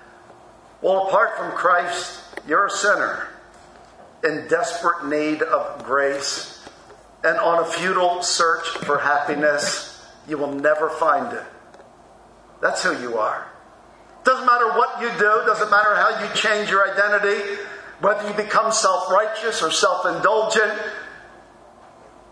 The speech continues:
you will not find what your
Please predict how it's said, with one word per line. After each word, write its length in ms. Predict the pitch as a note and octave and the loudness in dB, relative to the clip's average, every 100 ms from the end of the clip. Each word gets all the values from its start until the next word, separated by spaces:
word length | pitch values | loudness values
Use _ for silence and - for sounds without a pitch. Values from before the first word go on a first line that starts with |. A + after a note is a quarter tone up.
| - - - - - - - - - - - - - - - - - - - - - - - - | -20 -20 -20 -20 -20 -20 -20 -20 -20 -20 -20 -20 -20 -20 -20 -20 -20 -20 -20 -20 -20 -20 -20 -10
you 100 | F3 | -6
will 180 | F3 G3 | 0 2
not 280 | G3+ F#3+ - | 4 2 2
find 300 | G3+ F#3+ F#3+ | 2 2 0
what 160 | G3+ | -2
your 100 | - | 0